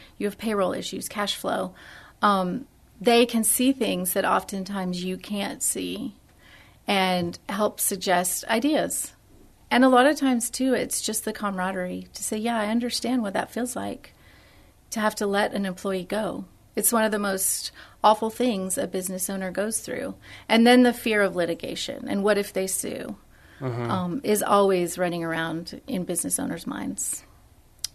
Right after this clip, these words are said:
Speaker 2: I, I think this is just my own, uh, philosophy that,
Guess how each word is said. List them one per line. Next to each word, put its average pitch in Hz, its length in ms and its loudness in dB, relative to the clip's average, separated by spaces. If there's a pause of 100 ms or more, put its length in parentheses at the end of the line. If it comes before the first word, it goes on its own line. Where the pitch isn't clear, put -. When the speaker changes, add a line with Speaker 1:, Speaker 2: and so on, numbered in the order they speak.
(260)
Speaker 2:
I, 131 360 2
I - 20 2
think 135 400 0 (680)
this 131 260 -2
is 127 100 -2
just - 320 -2
my 123 220 4
own, 123 400 0 (180)
uh, 117 380 -4
philosophy 123 880 2
that, 117 500 -2